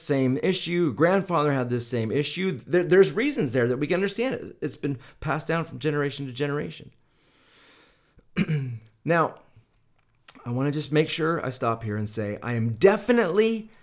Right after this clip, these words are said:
not saying, nor does the Bible teach, that everything is because of demons. I, I hope that you hear that. I'm definitely not saying, nor does the Bible teach, that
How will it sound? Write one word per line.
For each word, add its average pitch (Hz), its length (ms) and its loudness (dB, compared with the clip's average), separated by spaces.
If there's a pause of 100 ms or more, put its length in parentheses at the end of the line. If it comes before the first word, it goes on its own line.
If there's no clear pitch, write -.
(200)
not 175 600 4 (180)
saying, 147 800 2 (920)
nor 190 380 10
does 240 240 6
the 214 80 6
Bible 202 360 2
teach, 147 520 -2 (240)
that 147 380 2
everything 160 840 0 (220)
is 156 220 4
because 127 760 0
of 131 280 0
demons. 117 320 2
I, 110 160 -4
I 135 100 0
hope 208 520 -2
that 180 140 2
you 170 160 -2
hear 120 240 -2
that. - 260 -16 (640)
I'm 139 260 0
definitely 202 580 4
not 175 320 4
saying, 156 420 2
nor 151 200 6
does 185 120 -2
the 202 60 2
Bible 170 240 4
teach, 160 240 -4
that 143 160 2